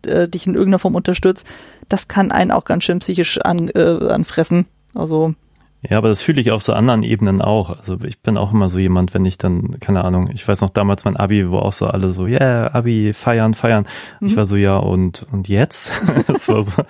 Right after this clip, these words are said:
Speaker 2: mein Gedanke. Also <laughs> daher fühle ich das total. Aber
Speaker 1: Ja, wenn das so ein Cut dann ist und man erstmal denkt so, „Okay, was mache ich denn jetzt?“ Und, hm, und
Speaker 2: Ja.
Speaker 1: ja,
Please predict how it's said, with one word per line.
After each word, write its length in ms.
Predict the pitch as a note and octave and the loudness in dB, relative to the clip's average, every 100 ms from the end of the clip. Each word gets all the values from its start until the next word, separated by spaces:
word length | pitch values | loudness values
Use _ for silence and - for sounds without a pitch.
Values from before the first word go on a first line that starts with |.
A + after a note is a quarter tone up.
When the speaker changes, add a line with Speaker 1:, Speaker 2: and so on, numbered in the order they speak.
| - - | -4 -6
Speaker 2:
mein 240 | - A2+ A2+ | 0 2 2
Gedanke. 540 | A2 G#2 G2+ G2+ G#2 | 0 0 0 2 0
Also 180 | G2+ G2+ | 2 0
<laughs> 80 | G2 | 2
daher 260 | B2+ A2+ | 2 2
fühle 220 | G#2+ A2+ A2+ | 0 0 0
ich 100 | - | 0
das 180 | G#2+ | -2
total. 400 | - - G#2+ G#2 G2 - - - - - - | -2 -2 2 2 0 -8 -16 -16 -18 -20 -8
Aber 540 | - G2 F#2 F#2 F2+ - _ _ | -2 0 2 0 -2 -6 _ _
Speaker 1:
Ja, 80 | F#3 | 0
wenn 100 | G3+ | 2
das 80 | G3 | 2
so 180 | G3 F3+ | 0 0
ein 80 | E3+ | -2
Cut 280 | - B3+ | -2 0
dann 120 | B3 G#3+ | 0 0
ist 140 | D#3 | 2
und 60 | G3+ | 2
man 100 | F#3 | 2
erstmal 220 | F#3+ G#3 | 2 2
denkt 180 | G#3 G3 | 0 2
so, 140 | G#3 - - - - | -2 -2 -18 -20 -8
„Okay, 440 | A3 - A#3 A3+ - | -6 -2 0 0 -4
was 160 | G3+ | -2
mache 280 | A3 A3+ B3+ | -2 -2 -4
ich 80 | - | -6
denn 160 | F#4+ D#4 | 0 2
jetzt?“ 240 | A#3 - | 2 2
Und, 160 | A#3 A#3+ - | -2 -2 0
hm, 280 | C#4 D4+ E4 | 2 2 0
und 260 | C#4+ B3+ | -2 0
Speaker 2:
Ja. 220 | G#2+ G2+ A2+ - | 2 2 0 -2
Speaker 1:
ja, 320 | G#3+ G3+ G3 | 2 2 2